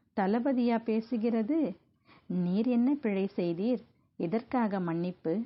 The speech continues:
ஒருவேளை இந்திரனுக்கு நான் அளித்த வெள்ளை யானையையும் சூரியனுக்கும் அளித்த குதிரைகளையும் திரும்ப பறித்து கொண்டு வந்துவிட்டீரோ?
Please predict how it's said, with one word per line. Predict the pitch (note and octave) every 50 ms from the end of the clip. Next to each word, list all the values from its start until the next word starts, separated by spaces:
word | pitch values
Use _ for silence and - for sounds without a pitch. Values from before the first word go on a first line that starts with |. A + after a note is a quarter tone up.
| - - _ _ _ _ _ _
ஒருவேளை | - G3 G3+ G3+ F#3 E3 E3+ F3+ G#3 A3 A3+ G#3+ -
இந்திரனுக்கு | F#3 F#3 G3 G3 C4 C4 B3+ A#3+ A3 G#3 G3 - - - F#3 A3 A#3+ -
நான் | A3 G#3 G#3 G#3+ A3 A3
அளித்த | G#3+ - G3 G#3+ B3+ C4+ - - B3+ A3+
வெள்ளை | G3 F#3 F3+ F3+ G3+ A#3+ C#4 C4+ B3
யானையையும் | A3 F#3+ F3+ F3+ F#3 F#3+ F#3 F3 E3 F3 A3+ C4+ C4 - - -
சூரியனுக்கும் | A3+ A#3+ C4+ C4+ C#4+ C4+ C4 A3+ G#3 G3 - - A#3 B3 C4 -
அளித்த | - F#3 E3 E3+ F3 E3+ - F3+
குதிரைகளையும் | - - E3+ E3 F#3 F#3+ G#3+ A3 F#3+ G3 F#3 F3 E3+ G3 C4 D4 B3+ - - - - - - _ _
திரும்ப | _ - D4 D#4 D#4+ E4 D4+ A3+ G#3 A3
பறித்து | A3 - G3+ F#3 G3+ A#3+ A3+ - C#4 -
கொண்டு | - A#3+ A3 G3 A3
வந்துவிட்டீரோ? | F#3 F3 E3 F3+ F3 G#3+ G#3 A3+ G#3+ A3+ - A3 G#3+ G#3 B3+ D#4 C#4 G3